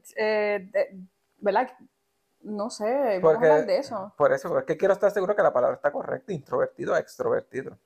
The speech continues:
Speaker 1: Ok.
Speaker 2: Eso es lo que quiero
Speaker 1: Sí, pero
Speaker 2: decir.
Speaker 1: todo, cada vez que empieza la... Ven acá, eso fue lo que tú me dijiste, el tema.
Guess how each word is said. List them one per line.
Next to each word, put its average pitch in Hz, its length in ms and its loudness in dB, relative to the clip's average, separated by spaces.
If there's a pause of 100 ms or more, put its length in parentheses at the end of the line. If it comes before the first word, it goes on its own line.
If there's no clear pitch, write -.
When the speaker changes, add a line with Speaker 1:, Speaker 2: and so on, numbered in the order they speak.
(500)
Speaker 1:
Ok. 180 160 -8
Speaker 2:
Eso 147 160 -2
es 147 60 0
lo 147 80 0
que 143 120 -10
quiero 127 280 0
Speaker 1:
Sí, 127 80 -4
pero 220 140 2
Speaker 2:
decir. 185 80 -2
Speaker 1:
todo, 175 160 -4
cada 175 160 -2
vez 185 100 -8
que 254 80 -12
empieza 262 260 -8
la... 262 200 -4 (420)
Ven 240 120 -4
acá, 285 120 0
eso 247 140 -6
fue 285 80 -2
lo 302 80 -2
que 311 60 -8
tú 311 60 -10
me 320 100 -2
dijiste, 311 520 -6
el 175 160 -10
tema. 190 500 -4